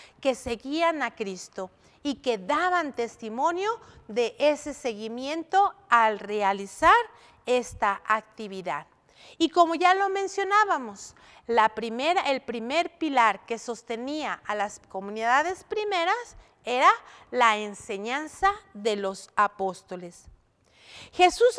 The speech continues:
desde que inicia su misión públicamente, comenzó a llamar a, a los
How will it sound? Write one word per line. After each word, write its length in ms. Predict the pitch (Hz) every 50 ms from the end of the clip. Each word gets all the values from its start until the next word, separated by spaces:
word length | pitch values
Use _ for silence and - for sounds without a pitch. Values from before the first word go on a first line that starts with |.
| 554 508
desde 200 | - 494 453 415
que 160 | - 339 311
inicia 840 | 294 269 269 269 285 294 285 - - - 262 240 226 240 285 311 -
su 480 | - - - - - 277 277 285 320 339
misión 720 | 320 311 285 240 - - - 240 220 220 214 208 214 220 214 _ _ _ _ _ _
públicamente, 1040 | - 320 330 320 339 349 370 349 - 381 381 392 349 277 254 240 214 - 269 339 415 427 - - - - _ _
comenzó 580 | - 330 339 339 349 339 - - - 403 415 415
a 140 | 415 427 415 359
llamar 600 | 320 269 262 254 254 262 277 294 330 359 349 - - - - - _ -
a, 160 | 226 233 226 - - -
a 220 | - 220 226 233
los 360 | 226 233 233 226 208 - -